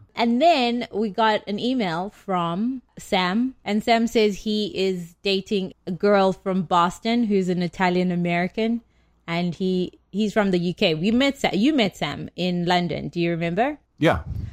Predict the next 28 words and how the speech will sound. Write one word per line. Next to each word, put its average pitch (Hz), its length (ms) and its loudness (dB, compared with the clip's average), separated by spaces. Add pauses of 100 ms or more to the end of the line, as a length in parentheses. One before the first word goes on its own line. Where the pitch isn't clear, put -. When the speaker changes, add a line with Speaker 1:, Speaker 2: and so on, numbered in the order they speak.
(300)
Speaker 1:
He 208 120 2
was 196 140 4
just 214 180 0
commenting 190 460 0
about 170 260 2
our 165 140 0
conversation 170 680 -2
last 170 320 2
week 160 340 -4 (220)
about 160 840 0 (140)
cultural 226 480 2
differences 226 640 0
that 208 200 0
cause 202 400 0 (140)
the 175 220 0
problem 214 680 2
so 185 240 0
much 175 320 -2
as 165 420 -2 (300)
personalities, 165 960 0
and 160 340 -4
that 165 180 2
if 170 140 -2
you 175 100 -4
stay 180 460 -2
curious 247 800 2 (420)
and 175 440 -2 (200)
open, 175 680 2